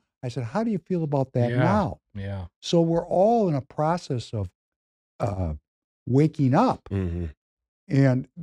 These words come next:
Speaker 1: I just wanna say that I am not hopeful,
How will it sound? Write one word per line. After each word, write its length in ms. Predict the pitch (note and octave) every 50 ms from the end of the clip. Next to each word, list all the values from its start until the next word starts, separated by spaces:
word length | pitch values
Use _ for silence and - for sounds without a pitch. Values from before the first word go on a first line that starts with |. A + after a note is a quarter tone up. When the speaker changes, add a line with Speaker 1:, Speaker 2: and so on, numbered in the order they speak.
| - _ _ - - -
Speaker 1:
I 220 | D#3+ D3+ F3 G#3+
just 240 | A3+ B3 F3+ - -
wanna 220 | B2+ A#2 A2+ G#2+
say 200 | F#2 - - A2+ G2+
that 220 | G#2 G#2 - - _ - - _ _ _ _ -
I 200 | - - D#3+ F3
am 280 | F3 C3 A2 G2+ G#2+
not 300 | A#2+ C#3+ D#3+ F3+ F#3 - -
hopeful, 480 | B2+ G#2 G2 _ _ - G#2+ A2+ B2+